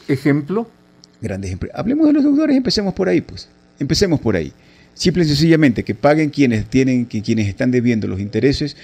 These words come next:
Speaker 1: de las grandes empresas al Estado y que paguen lo que tienen que pagar y que no se acumule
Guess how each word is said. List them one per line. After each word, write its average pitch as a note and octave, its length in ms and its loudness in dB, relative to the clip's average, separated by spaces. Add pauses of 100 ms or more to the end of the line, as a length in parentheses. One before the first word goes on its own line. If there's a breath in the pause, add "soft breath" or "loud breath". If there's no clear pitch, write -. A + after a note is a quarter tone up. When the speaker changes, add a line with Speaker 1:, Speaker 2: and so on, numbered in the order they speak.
(360 loud breath)
Speaker 1:
de - 140 -2
las G2+ 80 2
grandes B2+ 300 0
empresas C#3+ 360 -2
al F3+ 120 0
Estado - 420 -2
y D3+ 100 0
que - 120 -4
paguen A#2 260 -2
lo A2+ 80 -2
que G#2 80 -4
tienen A2+ 220 -4
que B2 80 -4
pagar C3 340 -6
y C3+ 100 0
que A2 120 -6
no G#2+ 140 -2
se A2 100 -6
acumule G2 460 -6